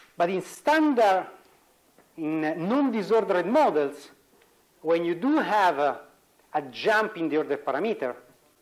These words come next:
you typically have a, a discontinuity in the first derivative of, of f. Why? Very simple, because the magnetization, the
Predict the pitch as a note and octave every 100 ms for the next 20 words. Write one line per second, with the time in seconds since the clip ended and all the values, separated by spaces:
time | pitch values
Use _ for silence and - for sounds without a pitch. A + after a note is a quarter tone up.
0 | _ _ _ _ - D#3+ D#3+ G#3 F#3+ F3
1 | E3+ C#3 D#3+ D#3+ D#3 D3+ - - _ _
2 | _ - D#3+ D#3 D3 D3+ G#3 - G#3 G#3
3 | G3+ G#3 G3+ E3+ D#3 - G#3 F3+ E3 E3
4 | D#3+ D3+ C#3 C3 - D#3 - E3 C#3+ -
5 | - - _ - E3 F3+ D3+ - - -
6 | - F3+ G#3 G#3+ C#4 F3+ D3+ D#3+ E3+ -
7 | - _ _ _ _ C#3+ D#3+ E3+ D#3+ E3+
8 | D#3+ D#3 B3 F3+ - F3+ A3+ - _ _
9 | - - - _ - C3 E3